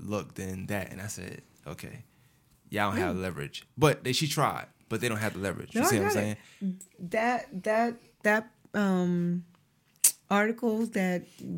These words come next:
Speaker 2: but you say he's just a friend on page
Speaker 1: Two.
Speaker 2: three.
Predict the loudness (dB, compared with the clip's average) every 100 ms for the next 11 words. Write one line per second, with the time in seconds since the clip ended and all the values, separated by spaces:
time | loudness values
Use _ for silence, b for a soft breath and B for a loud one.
0 | -8 -14 _ 0 2 2 2 2 2 0
1 | -2 -4 -8 -6 -6 -4 -6 -8 b b
2 | b b _ -4 0 2 0 -2 -4 -2
3 | 0 2 2 0 0 0 2 2 2 0
4 | -2